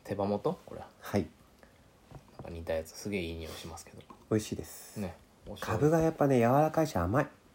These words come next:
Speaker 1: お醤油とこれは、みりんですか？
Speaker 2: あと、あの、料理酒だけです。
Speaker 1: ほう。日本酒じゃなくて料理酒を使われる。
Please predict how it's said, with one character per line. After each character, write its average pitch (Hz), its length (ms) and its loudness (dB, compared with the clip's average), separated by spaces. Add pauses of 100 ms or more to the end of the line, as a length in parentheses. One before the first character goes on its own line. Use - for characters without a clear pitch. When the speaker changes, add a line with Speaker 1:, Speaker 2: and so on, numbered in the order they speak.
(260)
Speaker 1:
お 113 40 0
醤 156 260 -2
油 156 140 0
と 147 120 -4
こ 139 80 -2
れ 131 80 0
は、 123 220 -2 (1040)
み 107 140 -2
り 120 120 -2
ん 120 40 -4
で 120 100 -2
す - 80 -12
か？ - 140 -10 (2250)
Speaker 2:
あ 147 80 6
と、 95 240 2 (180)
あ 92 80 -2
の、 85 100 0
料 110 180 6
理 110 80 4
酒 95 100 -4
だ 80 100 0
け 82 80 -4
で 78 80 -6
す。 - 180 -20 (260)
Speaker 1:
ほ 85 500 -8
う。 - 40 -20 (2500)
日 131 100 -6
本 151 180 -6
酒 147 120 -12
じ 156 80 -4
ゃ 156 40 -2
な 151 60 -2
く 151 80 -12
て 95 140 -4 (180)
料 123 160 0
理 131 60 -6
酒 127 140 -4
を 120 160 0
使 - 220 -10
わ 78 80 -4
れ - 60 -10
る。 - 60 -16